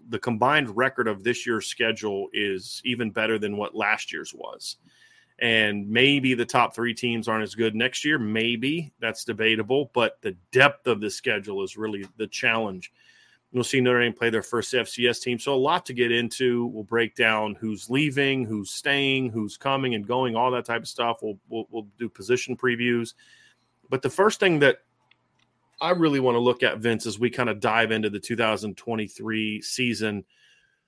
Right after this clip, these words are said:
is just sort of a look at Marcus Freeman and what we learned and, and what we still need to learn about him. This was originally gonna be two shows, but because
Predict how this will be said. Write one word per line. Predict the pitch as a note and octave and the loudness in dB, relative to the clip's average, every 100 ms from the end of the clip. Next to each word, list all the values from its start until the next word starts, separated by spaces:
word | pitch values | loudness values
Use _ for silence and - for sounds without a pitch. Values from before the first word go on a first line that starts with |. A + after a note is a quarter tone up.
| _ _ _ _ _ | _ _ _ _ _
is | C#3+ C#3+ C#3+ B2 | 4 4 4 0
just | A#2 D3+ | -2 2
sort | F3 E3+ | 4 4
of | D3+ | 6
a | |
look | B2+ D3 | 6 6
at | C3+ | 4
Marcus | C3+ C#3+ C3+ | 2 2 0
Freeman | B2+ C3+ F#2+ - _ _ _ _ | 2 2 0 -10 _ _ _ _
and | A2+ A2+ A2 G#2+ G#2 G2 - - _ | 2 4 4 0 -4 -8 -12 -14 _
what | A2 A2+ - | 0 0 2
we | C#3 | 0
learned | A#2 A#2 A#2+ C3+ C3+ | 2 2 4 2 0
and, | A2+ G#2 G#2 | 0 -2 -4
and | A2 G#2+ | -2 2
what | B2 | 2
we | C3 | 2
still | - D3+ | 2 2
need | C#3+ G#3 | 4 2
to | - | 2
learn | C#3 C#3 | 2 2
about | B2+ B2 - | 2 2 2
him. | A2+ F#2+ G#2 | 0 -2 -2
This | B2+ C#3 | 0 0
was | D3 | 2
originally | C3+ A#2+ C3+ C#3 | 4 6 4 2
gonna | C3+ | 0
be | B2+ | 0
two | A#2+ - D#3 | -4 -2 -2
shows, | - B2+ C3+ F3 | 2 4 4 0
but | A2+ A2+ | -2 -4
because | - G#2+ B2 A#2 G#2 - | -4 -4 -2 0 -2 -6